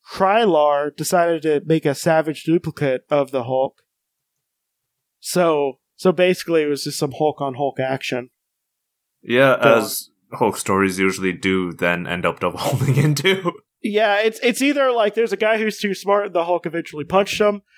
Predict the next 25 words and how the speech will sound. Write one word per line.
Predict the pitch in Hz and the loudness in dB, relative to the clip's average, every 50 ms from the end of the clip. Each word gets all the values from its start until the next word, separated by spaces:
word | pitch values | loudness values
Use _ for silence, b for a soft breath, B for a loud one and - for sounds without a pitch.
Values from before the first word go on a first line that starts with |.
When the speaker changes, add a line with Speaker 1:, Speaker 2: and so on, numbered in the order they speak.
| b b 190 | b b 0
Speaker 1:
or | 180 180 185 180 | 2 4 4 4
they | 175 180 185 180 | 4 2 2 2
make | 180 170 160 - | 2 0 2 2
a | 170 151 139 | 0 0 0
Hul-, | 147 165 - 151 | -2 -6 -8 -4
another | 151 165 160 160 151 143 123 | -2 0 2 2 0 0 -2
Hulk | 139 131 123 113 - _ _ _ _ _ _ _ _ _ | -2 -2 -4 -4 -6 _ _ _ _ _ _ _ _ _
and | 156 143 139 | -6 -4 -4
then | 143 135 135 | -4 -4 -4
they | 131 127 | -6 -8
punch | - 131 131 127 127 - | -8 -8 -10 -10 -10 -12
him. | 127 123 120 127 _ _ _ _ _ _ _ _ _ _ _ _ _ _ _ _ _ _ _ _ _ | -12 -14 -14 -16 _ _ _ _ _ _ _ _ _ _ _ _ _ _ _ _ _ _ _ _ _
But | _ 220 233 226 - | _ 2 2 4 4
then, | 254 294 311 294 - | 4 4 4 2 0
but | 202 240 240 | 0 0 2
there | - 269 277 302 | 2 4 4 4
are | 349 320 | 2 2
some | - 370 302 233 | 2 2 2 4
really | 220 226 226 220 | 4 4 4 4
good | - 196 165 151 | 4 2 2 2
Hulk | 165 170 175 - - | 2 2 2 0 -2
stories. | - 175 165 160 151 147 143 139 | -2 0 2 2 2 0 -2 -4
It's | 160 156 - | -6 -2 0
just, | 190 180 - - | 0 0 2 2
like, | 190 165 156 151 - | 2 2 2 0 -4